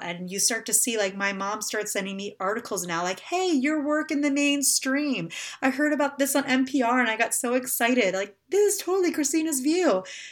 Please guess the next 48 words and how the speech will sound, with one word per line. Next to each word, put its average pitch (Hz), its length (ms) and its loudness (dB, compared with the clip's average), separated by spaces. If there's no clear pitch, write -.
And 285 100 6
before 311 460 4
it 277 100 2
would 262 140 6
have 254 140 4
been 240 200 2
like, 220 420 0
you 240 120 2
know, 202 380 2
fifteen 254 400 4
foods 226 420 -2
that 196 120 4
are, 196 80 2
like, 190 320 2
health, 208 300 0
like, 196 240 -2
superpower 220 800 0
foods 180 320 -4
is 175 140 -6
this 190 160 -4
type 202 220 -6
of 180 100 -12
crap 190 280 0
that 180 120 0
I 175 80 2
would 180 160 -2
have 175 100 -6
been, 180 220 -2
but 240 200 8
it - 280 -6
would 247 120 4
have 254 40 4
been 240 140 0
totally 254 580 2
into 233 360 -4
before. 180 840 -2
Or 214 200 4
watching 226 380 4
some 208 180 -2
crazy 220 400 0
documentary 208 600 2
on 185 160 0
Netflix 190 460 0
that 175 140 0
makes 190 200 -2
you 196 100 -4
fear 190 300 2
everything 185 840 0